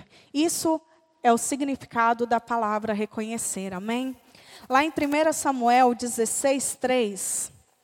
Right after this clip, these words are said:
nós começamos com o primeiro ponto. Diz assim:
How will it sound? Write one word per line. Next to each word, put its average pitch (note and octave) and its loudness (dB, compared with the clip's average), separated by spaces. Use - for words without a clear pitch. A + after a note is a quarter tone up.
nós A3 -4
começamos A#3 -4
com A#3+ 2
o A#3+ -8
primeiro B3+ 0
ponto. G3+ -4
Diz B3+ -2
assim: A3 -4